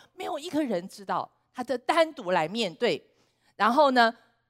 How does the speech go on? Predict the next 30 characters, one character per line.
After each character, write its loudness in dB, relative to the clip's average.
这 -4
个 2
他 -2
在 2
受 0
他 -2
的 4
这 -8
个 -2
门 -4
徒 -10
出 -14
卖 -2
的 0
这 -6
个 -2
痛 2
苦， -8
还 -4
有 2
对 -4
这 -6
些 2
睡 0
着 2
的 2
这 -6
个 0
门 -4
徒 -8